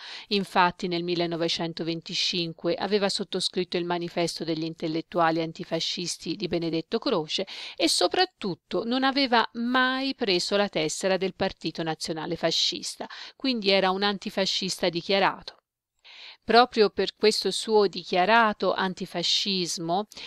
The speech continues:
alla fine della guerra Montale venne chiamato dal Comitato di Liberazione Nazionale a far parte del Comitato per la Cultura e per l'Arte.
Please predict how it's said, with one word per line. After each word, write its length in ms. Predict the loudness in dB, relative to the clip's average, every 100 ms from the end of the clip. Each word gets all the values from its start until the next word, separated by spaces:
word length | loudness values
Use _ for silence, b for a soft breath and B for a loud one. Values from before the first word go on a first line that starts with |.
| B 4
alla 180 | 6
fine 260 | 6 4 2
della 200 | 4 2
guerra 680 | 4 6 6 4 4 2 4
Montale 680 | 2 0 2 4 4 4
venne 240 | 0 -2 -2
chiamato 500 | -2 0 2 0 -2
dal 180 | -8 -8
Comitato 580 | -6 -4 2 2 2
di 120 | 0 0
Liberazione 800 | 0 -2 -4 -8 -4 -2 -2
Nazionale 640 | -2 -4 -2 0 0 -2 -2
a 140 | 0 0
far 320 | 2 0 2
parte 540 | 0 0 -4 -2 -2 B B 4
del 240 | 6 6
Comitato 720 | 4 2 2 0 0 -2 -2
per 180 | 2 2
la 100 | 2
Cultura 600 | 0 -4 -6 0 4 4
e 180 | 2 -2
per 280 | 2 0 2
l'Arte. 640 | 0 0 -4 -10 0 0